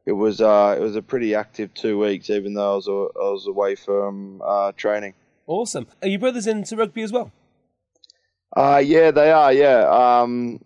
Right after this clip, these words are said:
Speaker 1: my younger brother, the one under me, Miles, is actually, um, over just training with, um, with us at Leicester for sort of two months. He plays back home and,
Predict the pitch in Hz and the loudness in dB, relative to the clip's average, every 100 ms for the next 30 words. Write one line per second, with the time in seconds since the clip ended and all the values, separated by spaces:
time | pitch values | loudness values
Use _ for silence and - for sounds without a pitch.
0 | - 117 120 123 147 151 120 120 110 110 | -4 0 2 2 0 0 -2 -2 -2 -6
1 | 113 117 117 117 113 110 117 113 113 110 | -6 -4 -4 -6 -8 -8 -6 -4 -2 -2
2 | 110 110 107 107 - - 104 101 - - | -2 -4 -6 -6 -6 -8 -6 -8 -6 -4
3 | 107 104 87 107 104 101 104 - _ _ | -2 -2 -2 -2 -4 -6 -8 -10 _ _
4 | _ _ - 117 117 117 113 107 104 98 | _ _ -4 -2 0 -2 -4 -4 -4 -2
5 | 104 101 104 101 65 107 110 107 104 101 | 0 0 -2 -4 -8 -4 0 0 -2 -4
6 | 107 107 - 104 - 107 104 - 107 104 | -2 -2 -4 -8 -4 -2 -2 -2 -2 -2
7 | - - 107 104 107 104 - 110 117 107 | -6 -4 -2 0 -2 -2 -10 -6 -2 -2
8 | 101 101 - 104 107 104 101 101 | -2 -6 -2 0 0 -2 -4 -8